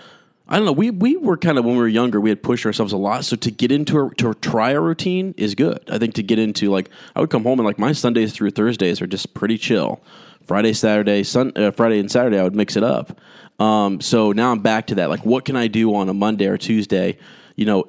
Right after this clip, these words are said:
in my hometown, in my, um, city here?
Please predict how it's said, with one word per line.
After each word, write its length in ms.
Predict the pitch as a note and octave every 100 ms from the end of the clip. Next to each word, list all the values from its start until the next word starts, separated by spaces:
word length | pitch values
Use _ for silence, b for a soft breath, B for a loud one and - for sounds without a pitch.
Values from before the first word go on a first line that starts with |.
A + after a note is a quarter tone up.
| -
in 180 | B2+
my 320 | B2 A2+ A2 - -
hometown, 760 | - A#2+ A#2 - A2+ G#2 G2+
in 60 | G2+
my, 220 | G2+ G2 G#2+ - -
um, 400 | G2 E2+ - - _ - -
city 480 | - B2 A2 G#2+ G2+
here? 440 | - A2+ G2 F#2